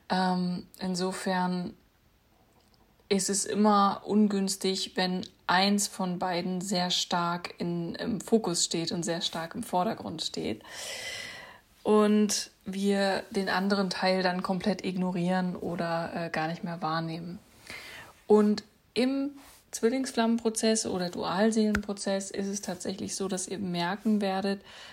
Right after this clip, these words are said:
dass ihr wieder stärker in eure jeweilige Energie kommt. Also die Frauen gehen natürlich eher in die weibliche Energie, die Männer eher in die männliche Energie. Ähm,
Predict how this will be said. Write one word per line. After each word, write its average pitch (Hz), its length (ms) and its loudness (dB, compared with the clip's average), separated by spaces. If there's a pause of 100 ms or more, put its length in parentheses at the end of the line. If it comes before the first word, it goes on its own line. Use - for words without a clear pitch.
(180)
dass 180 420 -4
ihr 190 580 0
wieder 185 280 0
stärker 190 1000 0
in 196 260 2
eure 180 340 0
jeweilige 190 640 0
Energie 180 520 -4
kommt. 156 500 -4
Also 180 380 -2 (360)
die 196 80 2
Frauen 208 560 4
gehen 202 200 0
natürlich 190 500 -2
eher 180 220 0
in 180 140 -4
die 175 120 -4
weibliche 233 600 -2
Energie, 214 600 0
die 202 140 -2
Männer 185 360 -2
eher 180 240 -4
in 175 100 -4
die 170 120 -4
männliche 202 540 2
Energie. 226 680 0 (540)
Ähm, 196 380 0